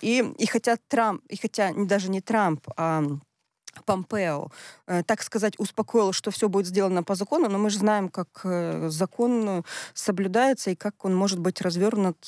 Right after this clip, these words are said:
э, тем более закон, э, военного времени. Я думаю, что, э,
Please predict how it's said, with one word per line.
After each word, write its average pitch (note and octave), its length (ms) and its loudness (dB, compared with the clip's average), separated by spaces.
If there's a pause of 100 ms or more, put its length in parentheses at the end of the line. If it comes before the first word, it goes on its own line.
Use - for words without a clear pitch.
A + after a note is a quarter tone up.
э, D#3+ 260 -4
тем F#3+ 160 0
более G3+ 240 2
закон, F#3 360 -2 (300)
э, F3 280 0
военного F#3+ 440 2
времени. D#3 400 -2
Я A3+ 120 2
думаю, A3 260 2
что, G#3 300 -2 (340)
э, F#3+ 360 2